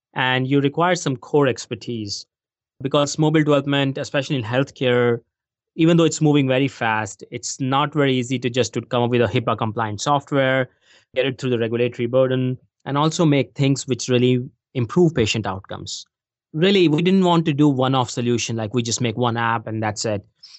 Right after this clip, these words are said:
We really wanted to create an ecosystem where we build platforms where multiple apps can plug into each other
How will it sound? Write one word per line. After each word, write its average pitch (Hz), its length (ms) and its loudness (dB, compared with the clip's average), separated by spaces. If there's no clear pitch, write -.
We 139 140 4
really 185 180 4
wanted 160 260 2
to 156 60 2
create 139 220 0
an 139 80 -2
ecosystem 113 760 -2
where 139 340 2
we 139 460 4
build 143 340 2
platforms 120 800 -4
where 135 140 2
multiple 147 500 2
apps 117 340 -8
can 117 160 -6
plug 120 200 -4
into 113 240 -4
each 110 200 -4
other 95 360 -10